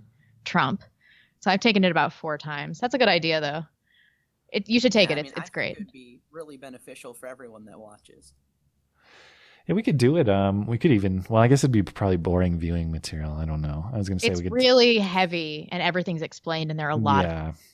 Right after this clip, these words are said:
Speaker 1: so.
Speaker 3: I could take it, and then we could discuss the results on the show
Speaker 1: Results,
Speaker 3: sometime or
Speaker 1: yeah.
Speaker 3: something.
Speaker 1: We should do that.
Speaker 3: All right. Well, um,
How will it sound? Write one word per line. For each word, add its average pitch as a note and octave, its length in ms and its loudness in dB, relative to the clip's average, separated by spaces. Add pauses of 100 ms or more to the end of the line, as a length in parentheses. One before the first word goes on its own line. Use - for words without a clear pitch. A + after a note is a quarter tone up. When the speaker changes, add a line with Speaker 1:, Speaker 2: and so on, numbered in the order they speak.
Speaker 1:
so. - 300 -14
Speaker 3:
I - 100 6
could C#3 140 6
take A#2 220 6
it, G#2 160 6
and G2+ 100 2
then G2 80 4
we G2 80 4
could F#2+ 140 0
discuss F#2 380 -2
the F2+ 100 -2
results E2+ 400 -2
on F2 80 0
the F2 60 2
show - 160 -2
Speaker 1:
Results, E3 120 0
Speaker 3:
sometime A2 280 -4
or D#3 120 0
Speaker 1:
yeah. - 40 -6
Speaker 3:
something. C3+ 340 -6
Speaker 1:
We C3 60 -8
should - 160 -16
do - 120 -18
that. F3+ 220 -8 (1200)
Speaker 3:
All F3 80 4
right. F#3 80 6
Well, F3 180 4
um, F3 260 6